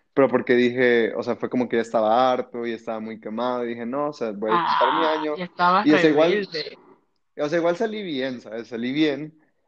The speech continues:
Speaker 1: no igual de bien como antes, pero, o sea, disfruté mi año, ¿sabes? O sea, eh, salí con mis amigos, o sea, cuan-, inclusive cuando estábamos en clases, todo eso, entonces,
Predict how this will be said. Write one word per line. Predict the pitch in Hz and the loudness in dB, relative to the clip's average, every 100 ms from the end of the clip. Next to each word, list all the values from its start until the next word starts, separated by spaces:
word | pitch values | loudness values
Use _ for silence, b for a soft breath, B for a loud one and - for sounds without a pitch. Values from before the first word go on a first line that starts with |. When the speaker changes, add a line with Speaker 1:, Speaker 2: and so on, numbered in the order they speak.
| - | -6
Speaker 1:
no | 139 151 160 | 0 2 2
igual | 156 151 | 4 2
de | 151 | 2
bien | 143 139 | -2 -4
como | 151 147 | -4 -4
antes, | 143 151 151 147 | -4 -8 -10 -6
pero, | 123 | -6
o | |
sea, | 123 127 | -6 -6
disfruté | 123 135 123 110 131 139 | -4 -4 -6 -4 0 0
mi | 120 107 | 0 -4
año, | 104 104 104 | -6 -8 -10
¿sabes? | 107 110 120 | -6 -4 -4
O | 117 | -4
sea, | 120 110 104 - b b b b b | 0 0 -2 -8 b b b b b
eh, | 123 113 113 | 0 2 2
salí | 120 117 | 0 0
con | 110 110 | 0 -4
mis | 113 | -2
amigos, | 127 160 143 135 131 120 | 0 2 4 4 2 0
o | |
sea, | - 110 | -2 -4
cuan-, | 110 107 | -6 -6
inclusive | 127 113 110 127 | -6 -4 0 2
cuando | 131 120 | 2 0
estábamos | 120 120 120 | 0 0 0
en | 113 | -2
clases, | 123 127 123 120 - | 2 4 4 -2 -4
todo | 120 123 | 0 0
eso, | 127 | 0
entonces, | 123 120 117 | -6 -10 -12